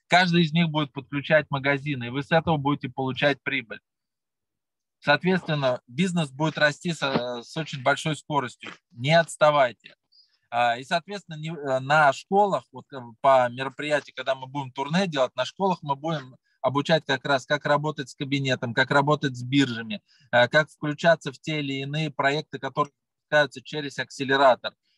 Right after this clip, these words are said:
Потому что самый смысл в них включаться не когда они уже г-, гремят и все про них говорят, когда токен уже там, допустим, две тысячи долларов стоит, а заходить на старте. То есть у наших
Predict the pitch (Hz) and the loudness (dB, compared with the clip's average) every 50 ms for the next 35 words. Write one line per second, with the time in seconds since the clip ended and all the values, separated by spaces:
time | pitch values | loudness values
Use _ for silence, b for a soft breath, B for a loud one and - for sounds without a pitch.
0 | _ _ - - - 131 139 143 - - 143 - - 156 151 151 147 139 - - | _ _ -4 -2 0 2 2 0 -2 -2 -6 0 2 4 4 4 2 -2 -2 0
1 | 165 165 170 170 - 151 135 135 143 147 143 - _ - 143 135 - 160 160 147 | 0 2 2 0 -2 -6 -6 -6 -6 -8 -8 -10 _ -4 -4 0 4 4 4 4
2 | - - 131 131 127 147 143 143 151 170 175 175 165 151 147 135 127 135 127 127 | 2 -2 -6 -4 -4 -4 -2 2 4 4 4 4 4 2 -2 -4 -6 -8 -8 -8
3 | 131 127 123 120 117 131 135 139 143 147 147 135 123 - 131 - - - 135 131 | -8 -8 -8 -10 -8 -4 -4 -4 -2 0 0 0 0 -2 -8 -12 -10 -10 -10 -8
4 | - 131 131 131 131 127 120 _ 123 123 135 135 135 127 113 - _ _ _ _ | -6 -6 -6 -8 -10 -16 -16 _ -2 0 0 2 2 2 0 0 _ _ _ _
5 | _ _ - 131 127 131 131 - 160 156 143 151 139 131 123 127 120 - 127 120 | _ _ -4 0 0 0 0 0 -4 -4 -4 -4 -8 -8 -8 -10 -6 -4 -4 -2
6 | 120 123 127 123 139 135 - - 123 117 117 127 139 139 - 143 131 - - 139 | -2 -2 -2 -2 -6 -10 -10 -12 -12 -6 -2 -2 -2 -2 -2 -4 -6 -4 -8 -8
7 | 131 120 135 135 135 127 117 113 - - - - 120 110 101 - _ _ _ _ | -2 2 2 4 4 2 0 -2 -6 -8 -6 -4 -4 -4 -4 -6 _ _ _ _
8 | _ _ _ _ _ 123 123 127 143 - - 151 147 175 190 165 - 156 147 143 | _ _ _ _ _ 2 2 2 2 2 0 2 2 2 0 2 2 0 0 0
9 | - - - 175 170 160 151 - - 113 101 - _ _ _ _ _ _ _ _ | 0 2 4 6 6 6 4 0 -8 -18 -18 -20 _ _ _ _ _ _ _ _
10 | _ _ - 127 120 - 143 151 170 175 165 - 156 | _ _ -16 -16 -12 -8 -2 2 2 2 2 0 -4